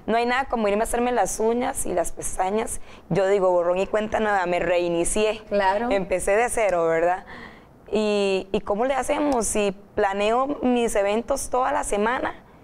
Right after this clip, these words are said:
Speaker 1: y los plasmo de viernes a domingo.
Speaker 2: ¿En
Speaker 1: ¿Y
Speaker 2: qué momento voy?
Speaker 1: en qué momento voy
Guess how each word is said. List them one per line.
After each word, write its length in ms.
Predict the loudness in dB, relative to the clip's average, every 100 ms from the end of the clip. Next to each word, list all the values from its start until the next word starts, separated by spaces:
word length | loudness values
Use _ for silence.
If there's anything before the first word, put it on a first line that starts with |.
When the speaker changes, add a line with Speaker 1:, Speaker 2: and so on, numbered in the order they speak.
| -20 -20 -6
Speaker 1:
y 220 | -2 2
los 220 | 2 0 -2
plasmo 500 | 0 0 0 0 2
de 140 | 2
viernes 460 | 4 2 0 0 0
a 80 |
domingo. 600 | 0 2 2 2 0 -2 -8 -14 -20 -20 -20 -20 -12 -2
Speaker 2:
¿En 100 | 0
Speaker 1:
¿Y 160 | 2 2
Speaker 2:
qué 60 | 2
momento 440 | 0 -2 -2 -4
voy? 240 | 0 -2 0
Speaker 1:
en 180 | -4 -2
qué 120 | 0
momento 500 | 0 2 0 0 0
voy 400 | 2 0 0